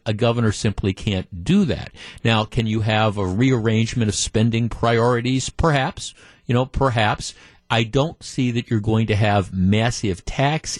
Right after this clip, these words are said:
increases, um, because the Republican majority in the Assembly and the Senate isn't going to go along with that. They're, they're just not.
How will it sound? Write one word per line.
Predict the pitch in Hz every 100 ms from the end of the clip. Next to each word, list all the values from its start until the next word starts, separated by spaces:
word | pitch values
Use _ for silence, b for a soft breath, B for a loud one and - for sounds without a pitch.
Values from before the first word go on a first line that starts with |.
| -
increases, | 107 101 - 85 78 87 95 - B B -
um, | 127 131
because | 135 - 131 117
the | 120
Republican | 107 - 135 143 - 120
majority | 110 98 107 101 110
in | 123
the | 98
Assembly | 95 - 117 113 113 113 -
and | 113 113
the | 98
Senate | - 170 147 95 B B B
isn't | 147 131 147
going | - 120
to | 113
go | 107 107
along | 98 104 170 175
with | 87
that. | - -
They're, | - 101
they're | 98 110
just | 104 - 117 110 - -
not. | 101 160 135 87